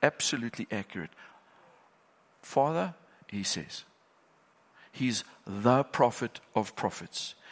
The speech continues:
And he's a New Testament prophet. I mean, he ushered in the New Testament. He is the role model of New Testament prophetic ministry. Yes? That would be yes.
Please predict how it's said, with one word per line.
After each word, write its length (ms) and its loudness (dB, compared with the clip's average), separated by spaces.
And 160 2
he's 260 2
a 100 6
New 480 0
Testament 640 0
prophet. 480 2
I 60 -2
mean, 140 0
he 180 0
ushered 300 0
in 100 -4
the 80 -2
New 160 -2
Testament. 580 -8
He 300 -2
is 120 2
the 120 2
role 440 6
model 480 -2
of 180 2
New 300 0
Testament 680 -2
prophetic 460 -4
ministry. 460 -4
Yes? 480 -2
That 120 -2
would 140 -2
be 80 -2
yes. 560 -2